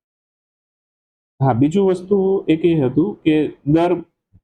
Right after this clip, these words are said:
એક વર્ષમાં ટોટલ મોંઘવારી વધારો કેટલી વાર જાહેર થાય? તો બે વાર જાહેર થાય, એક તો જાન્યુઆરી મહિનામાં અને એક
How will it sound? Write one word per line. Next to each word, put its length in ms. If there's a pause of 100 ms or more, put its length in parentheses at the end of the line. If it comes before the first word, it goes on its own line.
(400)
એક 240
વર્ષમાં 360
ટોટલ 280
મોંઘવારી 380
વધારો 260
કેટલી 260
વાર 160
જાહેર 200
થાય? 160 (420)
તો 60
બે 180
વાર 220
જાહેર 240
થાય, 280 (340)
એક 220
તો 60
જાન્યુઆરી 460
મહિનામાં 520
અને 180
એક 160